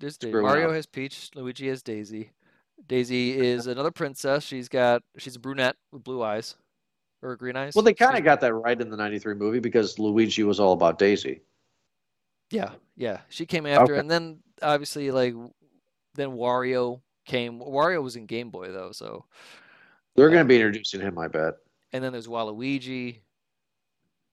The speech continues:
Speaker 1: Yeah,
Speaker 2: The
Speaker 1: so
Speaker 2: bad versions of them.
Speaker 1: Yeah, the, the evil versions of them.
Speaker 2: Well, look, I, I'm gonna agree with you with the review that this movie is a medium bag. It's not a small, it's not a large. It did exactly what it needs to do.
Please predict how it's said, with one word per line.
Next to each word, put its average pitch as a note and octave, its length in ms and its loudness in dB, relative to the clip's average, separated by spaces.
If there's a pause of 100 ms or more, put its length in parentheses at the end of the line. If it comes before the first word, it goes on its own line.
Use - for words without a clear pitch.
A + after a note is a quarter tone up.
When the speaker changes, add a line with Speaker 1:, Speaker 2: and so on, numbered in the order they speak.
(300)
Speaker 1:
Yeah, A#2+ 300 -4
Speaker 2:
The E3 80 6
Speaker 1:
so C#3+ 60 2
Speaker 2:
bad D#3+ 320 4
versions A#2+ 480 -2
of F2+ 180 -8
them. - 220 -14
Speaker 1:
Yeah, A#2+ 260 4
the, A#2 360 -4
the A#2+ 220 -12
evil A#2 280 -6
versions G2+ 440 -14
of G2+ 140 -20
them. G2+ 240 -18 (340)
Speaker 2:
Well, F3+ 320 8
look, D#3+ 360 4 (160)
I, G2 120 -4 (360)
I'm E3+ 180 6
gonna F3+ 200 0
agree D3 240 -2
with F#3+ 200 -4
you G#3+ 100 -2
with G3 140 4
the F#3+ 100 0
review D#3 320 2
that C3 120 -6
this B2 180 -6
movie C3+ 320 2
is C#3 140 4
a - 20 0
medium D#3 500 4
bag. F2+ 520 4
It's - 200 -12
not A#2 220 0
a C3+ 80 0
small, B2 380 2
it's A#2 100 -4
not B2 160 2
a C3+ 60 0
large. G#2 320 4
It G#2+ 80 -4
did A2+ 160 0
exactly G2 360 0
what A2+ 100 -2
it G#2+ 60 -8
needs A2+ 180 -6
to B2+ 100 -2
do. G2+ 340 6